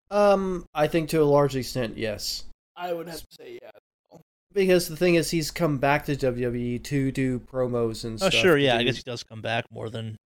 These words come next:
Speaker 3: a lot of other old wrestlers do in some ways.
Speaker 1: Because he is wildly popular, and, yeah,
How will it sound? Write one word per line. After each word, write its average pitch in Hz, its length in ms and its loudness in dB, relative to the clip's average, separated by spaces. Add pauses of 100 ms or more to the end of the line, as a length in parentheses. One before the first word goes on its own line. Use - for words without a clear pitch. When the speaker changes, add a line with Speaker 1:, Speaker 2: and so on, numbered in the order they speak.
(540)
Speaker 3:
a - 40 -14
lot 120 100 -6
of 117 80 -6
other 120 240 -4
old 123 240 -8
wrestlers 131 460 -8
do 131 180 -8
in 131 80 -8
some 135 240 -4
ways. 135 340 -4 (800)
Speaker 1:
Because 160 340 2
he 143 160 0
is 147 280 0 (100)
wildly 151 840 6
popular, 139 720 0 (140)
and, 117 680 -6 (160)
yeah, 135 340 0